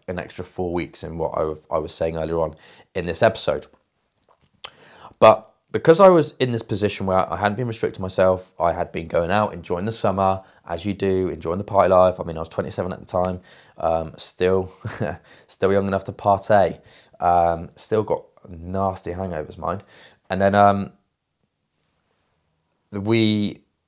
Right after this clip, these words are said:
decided, so I say we because, um, the personal training company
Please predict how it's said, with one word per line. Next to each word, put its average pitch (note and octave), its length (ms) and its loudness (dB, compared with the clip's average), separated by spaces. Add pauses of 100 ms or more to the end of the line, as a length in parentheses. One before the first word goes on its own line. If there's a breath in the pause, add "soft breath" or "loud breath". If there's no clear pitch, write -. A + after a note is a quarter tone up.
(260)
decided, G#2 680 6
so - 140 -4
I - 20 -4
say F#2+ 200 -4
we F2+ 280 -4
because, E2+ 460 -8
um, E2 320 -4 (1900 soft breath)
the F2 380 2 (140)
personal G2+ 280 2
training F#2 220 -4
company F2 460 -4